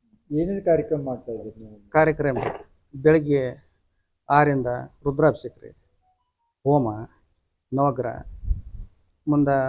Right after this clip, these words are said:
Speaker 2: ಹನ್ನೆರಡು, ಹನ್ನೆರಡು ಗಂಟೆ ಹಿಡ್ಕೊಂಡು ಐದುನೂರ ಮಂದಿ, ಒಂದು ಮಂದಿ ಮುತ್ತೈದೆ, ಮುತ್ತೈದೆಯರ ಉಡಿ ತುಂಬ ಕಾರ್ಯಕ್ರಮ, ಆ ನಂತರ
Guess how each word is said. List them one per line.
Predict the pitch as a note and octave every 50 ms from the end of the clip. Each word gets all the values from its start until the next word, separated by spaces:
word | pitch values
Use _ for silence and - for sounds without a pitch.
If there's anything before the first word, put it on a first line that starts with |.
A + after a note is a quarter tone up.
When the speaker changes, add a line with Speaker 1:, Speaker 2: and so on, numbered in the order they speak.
| C3+ B2+
Speaker 2:
ಹನ್ನೆರಡು, | A2+ - - - D3+ D3+ D#3 D#3+ D#3 D#3 D#3 D#3 D3+ D3+ D3 C#3
ಹನ್ನೆರಡು | - - - D3 D3 D3+ D#3 D3 D3
ಗಂಟೆ | D3 C#3 C3+ D3
ಹಿಡ್ಕೊಂಡು | C#3 C3+ - C#3+ C3+ B2+ B2+ B2 B2+ - - - - - - _ - _ - - - - _ C#3
ಐದುನೂರ | C#3 C#3+ C3+ C#3 C#3+ C#3 C#3
ಮಂದಿ, | C3+ C3+ C3+ C3 B2+ B2 - - _ _ _ _
ಒಂದು | C#3 C3+ C3+ C3
ಮಂದಿ | C3+ C3 B2 A2+ - _ _ _ _ - C3+
ಮುತ್ತೈದೆ, | C3 B2 - C#3 C3+ C3+ C3 C#3 - - _ -
ಮುತ್ತೈದೆಯರ | C3+ B2 - D3 C#3 C#3+ C3+ B2+ B2 - - _ _ _ _ -
ಉಡಿ | C#3 D3 D3
ತುಂಬ | - D3 C#3 C3+
ಕಾರ್ಯಕ್ರಮ, | - B2+ A#2 A#2+ - A#2 A#2 A2+ A2 A2 A#2 - _ _ _ _ _ _ _ _ _ _ _ _ _ _ _ _ _ _
ಆ | C3 D3+
ನಂತರ | D3+ D3+ C#3+ C#3 - C#3 C#3